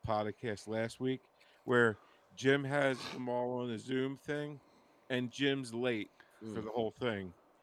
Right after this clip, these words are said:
Speaker 1: And then he's telling him, like, he, like, he, he, it looks like he's late, but he's telling Anthony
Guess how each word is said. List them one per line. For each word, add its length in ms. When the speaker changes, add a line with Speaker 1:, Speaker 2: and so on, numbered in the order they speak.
Speaker 1:
And 180
then 100
he's 180
telling 420
him, 340
like, 180
he, 160
like, 180
he, 60
he, 60
it 80
looks 200
like 140
he's 220
late, 340
but 120
he's 180
telling 420
Anthony 640